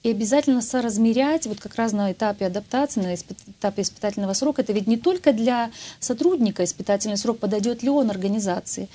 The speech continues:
это в том числе и для, э, как бы для, это обоюдный процесс. Точно так же сотрудник может посмотреть,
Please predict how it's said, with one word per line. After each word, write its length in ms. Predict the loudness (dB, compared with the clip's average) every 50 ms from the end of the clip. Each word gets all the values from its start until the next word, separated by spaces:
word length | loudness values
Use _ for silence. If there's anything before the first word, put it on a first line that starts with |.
| -18 -20 -12 -12
это 160 | -6 -6 -6
в 40 | -2
том 180 | 0 0 0 2
числе 360 | 0 -2 -2 -2 0 0 0
и 20 |
для, 300 | 0 -2 0 -2 -2 -2 -4
э, 180 | -4 -6 -6 -4
как 160 | -4 -4 -2
бы 100 | 0 0
для, 200 | 2 2 0 0
это 280 | 0 -4 -2 -2 0
обоюдный 440 | 0 2 2 2 2 2 2 0 -2
процесс. 520 | -2 -2 -2 -2 -2 -4 -4 -4 -4 -6 -8 -12 -20 _
Точно 240 | -4 -2 0 0 0
так 220 | 0 -2 -2 -2
же 100 | -2 -4
сотрудник 640 | -4 -4 -4 -4 -2 -2 -2 -2 -4 -6 -8 -8 -8
может 380 | -6 -4 -4 -4 -6 -6 -8
посмотреть, 800 | -6 -6 -6 -4 -4 -6 -6 -6 -6 -4 -2 -2 -2 -2 -4 -8